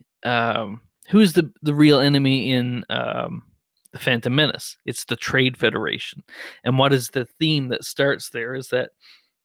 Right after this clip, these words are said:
th-, the Trade Federation is sort of at the core of corruption within the Republic.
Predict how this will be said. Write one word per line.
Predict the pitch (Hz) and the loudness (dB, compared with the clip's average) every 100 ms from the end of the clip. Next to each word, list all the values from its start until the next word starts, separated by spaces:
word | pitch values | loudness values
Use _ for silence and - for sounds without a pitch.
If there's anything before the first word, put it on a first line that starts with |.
| _ _ _ _ _ _ _ _ _ _ _ _ _ _ _ _ | _ _ _ _ _ _ _ _ _ _ _ _ _ _ _ _
th-, | - - | -20 -8
the | 147 | -6
Trade | 139 - 151 147 - | -2 2 4 2 -2
Federation | - 131 127 131 127 127 | -2 0 4 2 0 -4
is | 120 | -6
sort | - 131 123 | -2 -2 -2
of | 113 - _ - - _ | -6 -16 _ -20 -20 _
at | 127 | -6
the | - | -4
core | - - 160 165 139 123 | -6 -2 4 6 6 4
of | 117 - | 2 -4
corruption | - 127 143 147 - 120 107 | -8 0 0 0 -4 -8 -8
within | 120 110 123 | -12 -10 -10
the | 123 | -8
Republic. | 110 117 - - - - - | -10 -6 -4 -4 -6 -14 -20